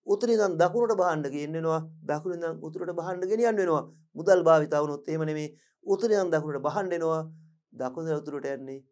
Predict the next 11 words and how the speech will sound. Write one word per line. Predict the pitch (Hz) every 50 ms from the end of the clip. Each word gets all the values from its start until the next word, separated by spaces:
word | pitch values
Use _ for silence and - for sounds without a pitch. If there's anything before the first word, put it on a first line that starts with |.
| _ _
මුදල් | _ - 135 135 143 139 135
විතරයි. | 131 131 135 135 131 131 131 131 - _ _ _ _ _
ඒක | - 151 156
යවන්න | 156 147 143 143 143 139 139
පහසු | 139 143 135 139 135 -
ක්‍රමක් | - 143 135 127 123 123 127
තියෙනවා. | - 123 120 117 110 - - - _ _ _ _ _ _ _ _ _ _ _ -
ඒ |
නිසා | 254 262 254 277 269 262
ප්‍රවාහන | 262 262 233 233 233 220 202 180 175 170 156
ගැටලුව | - 151 139 135 143 143 143